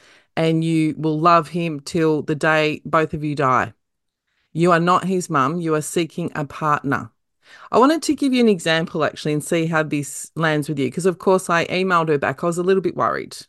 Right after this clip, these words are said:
um, about this particular call. Sometimes I'm like, "I need to contact you before the episode's gonna come out." So I found a few articles, and there was a case study. I'll make it brief, but essentially there was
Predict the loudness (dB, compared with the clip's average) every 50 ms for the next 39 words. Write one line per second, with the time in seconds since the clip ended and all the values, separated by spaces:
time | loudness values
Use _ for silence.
0 | _ _ _ _ -2 0 2 2 2 2 0 -2 -2 -2 -2 -2 -2 -2 -4 -4
1 | -4 -6 -10 -10 -8 -8 -8 -4 -4 -6 -4 -2 -4 -4 -2 -2 -2 -2 -2 -2
2 | -2 -2 -2 -2 -2 -2 -4 -6 -10 _ -20 -20 -20 -20 _ -6 -2 0 2 4
3 | 4 4 4 2 2 0 2 2 0 -2 -4 -8 -8 -4 -4 -4 -2 -2 -4 -4
4 | -2 -2 -2 -2 -4 -2 -2 0 0 2 0 0 -2 -6 -8 -6 -4 -6 -6 -6
5 | -6 -4 -4 -4 -4 -6 -6 -6 -4 -2 -2 -2 -4 -4 _ _ _ _ _ _
6 | _ _ _ _ _ _ _ -4 0 2 2 2 0 -2 -2 2 2 4 4 4
7 | 2 0 0 -4 -4 -2 -2 -2 -2 -2 -2 -4 -6 -6 -8 -8 -8 -12 -16 -18
8 | _ _ -20 -20 -20 -20 -20 -20 -20 _ _ _ -2 2 2 4 4 4 4 4
9 | 2 2 0 -6 -6 -4 -2 0 0 0 0 -2 -6 -6 -4 -4 -2 0 -2 -2
10 | -2 -2 -4 -6 -8 _ _ _ _ _ _ _ _ _ _ _ -4 0 2 2
11 | 2 0 -2 _ -8 -2 2 4 4 4 4 2 0 0 2 0 0 0 -2 -4
12 | -8 -10 -6 -4 -2 -2 -2 -2 0 0 0 0 -2 -4 -4 -2 0 0 0 0
13 | 0 0 0 0 2 2 2 2 2 2 0 -2 -6